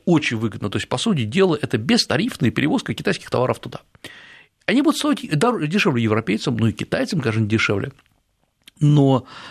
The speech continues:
э, теперь Китай понимает, что, конечно, всё это очень здорово, но перевозить-то до Европы,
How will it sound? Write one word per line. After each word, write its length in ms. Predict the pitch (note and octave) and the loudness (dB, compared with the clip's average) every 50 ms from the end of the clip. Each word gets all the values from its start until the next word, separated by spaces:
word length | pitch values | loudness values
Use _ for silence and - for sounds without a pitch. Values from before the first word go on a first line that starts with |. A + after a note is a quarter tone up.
| - - _ | -20 -12 _
э, 460 | - A2+ A#2 A#2 A2+ A2+ A2+ A2+ A2+ A2 A#2+ - _ _ _ - B2 A#2+ A#2 A2+ | -2 0 2 2 4 4 4 2 2 0 -2 -8 _ _ _ -6 -4 -2 -2 0
теперь 300 | - B2+ A2+ - D#3 E3+ | 0 0 2 2 0 0
Китай 260 | D3+ F#3 E3 G3 F#3 | 0 -2 0 0 0
понимает, 400 | E3 - G3 G#3 F#3+ D3 A2 G2+ | 0 0 2 2 2 2 2 0
что, 220 | - - - - B2 | -2 -4 -4 -2 -2
конечно, 340 | - C3+ D3 D3+ B2+ - | 0 2 2 2 2 0
всё 100 | - C3 | 0 -2
это 120 | A#2 A2 B2 | 0 0 0
очень 100 | A2 G#2+ | 0 0
здорово, 300 | - A3 A3 C#3 A2 - - | 0 0 2 2 2 0 0
но 300 | A2 B2 A#2+ A2+ A#2 - _ _ _ _ _ _ | 2 2 2 2 0 -4 _ _ _ _ _ _
перевозить-то 640 | - B2 C3 D3 E3+ F#3 F3+ - C#3+ A2 - - - A2 | 0 2 4 4 4 4 2 0 -2 -4 -6 -6 -4 0
до 100 | G#2+ B2 | 2 4
Европы, 540 | C#3 D3 C#3 B2+ A2+ G2+ - - A2 - | 4 4 4 2 0 0 -2 -6 -6 -6